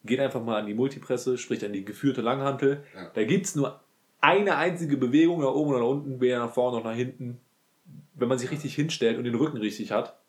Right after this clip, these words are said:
Speaker 2: Und
Speaker 1: dann
Speaker 2: bitte,
Speaker 1: wird man
Speaker 2: bitte,
Speaker 1: dazu gezwungen, die Übung richtig zu machen.
Speaker 2: bitte stellt
Speaker 1: Deshalb
Speaker 2: die, und bitte stellt am Anfang die Füße einfach auf die, auf die,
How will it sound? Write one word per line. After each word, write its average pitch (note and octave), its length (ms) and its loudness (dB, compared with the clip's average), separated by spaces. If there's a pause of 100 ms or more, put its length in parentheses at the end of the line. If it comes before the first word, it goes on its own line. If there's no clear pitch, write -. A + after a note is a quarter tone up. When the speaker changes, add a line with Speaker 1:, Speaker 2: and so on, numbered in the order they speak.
Speaker 2:
Und G#2 100 -16
Speaker 1:
dann A#2 140 4
Speaker 2:
bitte, - 160 -2
Speaker 1:
wird - 100 2
man - 80 4
Speaker 2:
bitte, C#3+ 140 2
Speaker 1:
dazu - 100 4
gezwungen, D#3 340 2
die C#3+ 60 4
Übung C3 160 2
richtig B2 300 -4
zu A#2+ 80 -12
machen. A#2+ 220 0
Speaker 2:
bitte - 140 -2
stellt - 260 2
Speaker 1:
Deshalb - 40 -6
Speaker 2:
die, - 160 0
und - 180 -14
bitte - 220 2
stellt G#2 260 -2
am F#2+ 140 -8
Anfang G2 320 -10
die F2+ 60 -16
Füße F#2 360 -14
einfach F#2 240 -12
auf F2+ 200 -16
die, F2 200 -8 (380)
auf - 200 -16
die, E2+ 220 -10